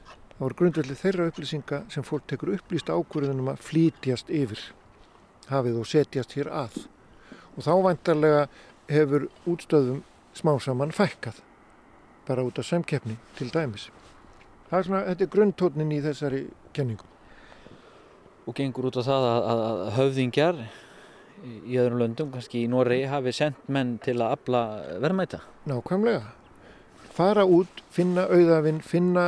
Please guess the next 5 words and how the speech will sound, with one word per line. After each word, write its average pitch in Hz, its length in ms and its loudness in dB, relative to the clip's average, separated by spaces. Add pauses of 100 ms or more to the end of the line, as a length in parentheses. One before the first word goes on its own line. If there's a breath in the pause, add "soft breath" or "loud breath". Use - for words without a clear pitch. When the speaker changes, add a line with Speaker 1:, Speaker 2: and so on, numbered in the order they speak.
(140)
Speaker 1:
eh, 95 400 -8
hráefnin, 156 560 4 (640 loud breath)
kaupa 185 560 4
það, 185 300 2 (100)
stela 185 640 4